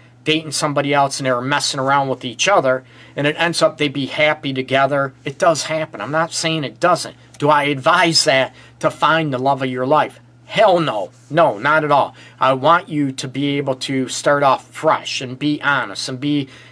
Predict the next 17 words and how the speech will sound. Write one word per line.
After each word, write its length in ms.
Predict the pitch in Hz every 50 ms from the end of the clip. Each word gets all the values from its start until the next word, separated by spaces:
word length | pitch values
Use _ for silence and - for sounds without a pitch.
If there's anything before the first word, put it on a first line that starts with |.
| - -
you 120 | 143 143
know 160 | 135 135 131
what, 240 | 131 139 151 143 -
transparent 760 | - - 151 139 131 123 - - - 165 190 196 190 160 131
with 220 | 120 127 107 - -
one 200 | 135 135 127 117
another. 480 | 110 131 190 - 180 131 131 113 - - _ _ - - - _ - _ _ _ _ _ _ _ _ - 127
So 180 | - 147 139
what 220 | 135 165 208 208 127
happens, 560 | 143 180 190 196 196 - 95 90 87 - -
right? 280 | 127 139 165 - - - - - - - - - - -
You're 160 | 139 190 214
both 240 | 233 254 240 226 -
cheating 340 | - - 196 185 - - 127
on 180 | 120 117 113
each 220 | 107 - - - 123
other. 320 | 104 101 104 107 123